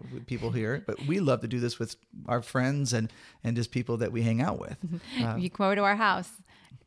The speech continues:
Speaker 2: We, we include you in, no
Speaker 1: Yeah.
Speaker 2: matter who you are.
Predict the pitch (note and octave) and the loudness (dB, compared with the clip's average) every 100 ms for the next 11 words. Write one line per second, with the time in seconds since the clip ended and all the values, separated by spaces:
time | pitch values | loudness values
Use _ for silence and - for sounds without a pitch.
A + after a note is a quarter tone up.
0 | _ E3+ E3+ F3 F3 - F3 F3+ F3 G3+ | _ -4 0 0 0 -2 -2 -2 0 0
1 | G3 G#3 G#3+ G3+ E3+ E3 - F3+ F#3 A3 | 2 2 4 4 2 2 2 4 2 2
2 | A3+ A3+ A#3 A3+ G3 G3+ | 2 2 6 8 8 8